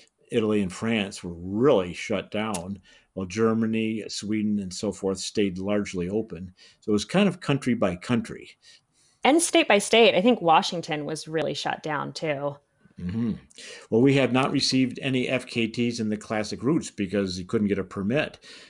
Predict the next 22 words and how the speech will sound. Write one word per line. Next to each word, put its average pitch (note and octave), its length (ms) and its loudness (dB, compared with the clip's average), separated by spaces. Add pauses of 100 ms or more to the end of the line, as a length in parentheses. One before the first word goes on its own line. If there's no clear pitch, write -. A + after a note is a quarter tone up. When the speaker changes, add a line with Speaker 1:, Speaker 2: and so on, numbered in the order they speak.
Speaker 1:
So - 160 -6
the - 220 -4
A A2 160 2
T, A2+ 560 0
the F#2 100 -10
P A2 240 0
C A2+ 220 0
T, A2+ 340 0
Speaker 2:
Mm-hmm. A#2 100 0
Speaker 1:
rim G#2+ 180 0
to G#2 80 0
rim G#2 360 0
to G2 60 -2
rim, A2 360 -2 (840)
we've A#2 420 4
got A#2 300 0
nothing A2+ 500 2
happening F#2+ 480 -2
on F2 200 -4
that G#2+ 360 -4
because F#2 380 -4
you D2+ 60 -16